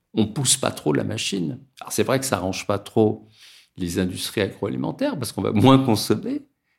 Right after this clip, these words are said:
mais en même temps, on, on joue sur le développement durable. Faites l'essai.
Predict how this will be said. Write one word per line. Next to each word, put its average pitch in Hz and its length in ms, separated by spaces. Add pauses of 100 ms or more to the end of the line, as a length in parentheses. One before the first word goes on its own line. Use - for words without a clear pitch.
(180)
mais 110 80
en 98 60
même 98 240
temps, - 460 (260)
on, 196 280
on 104 160
joue 95 200
sur 92 200
le 101 60
développement 104 440
durable. 165 500 (480)
Faites 185 280
l'essai. 139 400